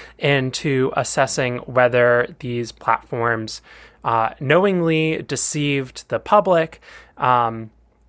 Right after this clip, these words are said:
so this is <laughs> a very important to, development to follow. This could have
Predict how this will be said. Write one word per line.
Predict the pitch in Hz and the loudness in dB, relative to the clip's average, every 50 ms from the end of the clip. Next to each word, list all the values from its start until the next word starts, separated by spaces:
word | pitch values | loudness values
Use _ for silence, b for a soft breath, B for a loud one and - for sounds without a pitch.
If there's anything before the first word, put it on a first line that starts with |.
| _ _ _ _ _ - - - - | _ _ _ _ _ -20 -20 -12 -10
so | - - 160 147 135 131 131 127 123 120 123 - _ _ _ _ _ _ _ _ _ _ | -4 0 2 4 6 6 4 4 2 0 -2 -6 _ _ _ _ _ _ _ _ _ _
this | 123 143 151 160 156 - - - - - | 0 2 2 2 2 -2 -4 -6 -4 -2
is | 165 147 139 135 131 131 131 - - - _ | 0 2 2 2 0 -2 -4 -6 -10 -12 _
<laughs> | - - 156 - - - - - 139 - | -8 -6 -6 -6 -6 -6 -6 -6 -6 -4
a | 170 - | -4 -6
very | 143 135 - - - 190 196 196 208 | -6 -6 -6 -4 -4 -2 0 0 0
important | 233 190 180 156 - 208 147 - 175 165 165 | 0 -2 -2 -2 -2 -2 -2 -2 -2 -2 -4
to, | - 170 143 - _ _ - | -4 -6 -8 -8 _ _ -4
development | 156 143 151 135 139 151 - 170 165 180 175 | -2 2 4 4 4 4 4 2 0 0 -2
to | - 151 | -6 -8
follow. | - - - 120 117 131 147 208 262 285 311 | -4 0 2 4 4 6 4 4 4 2 0
This | 175 147 151 - - | -2 -4 -6 -4 -4
could | - 139 - | -4 -4 0
have | - 139 131 135 135 135 | 2 2 2 2 2 -2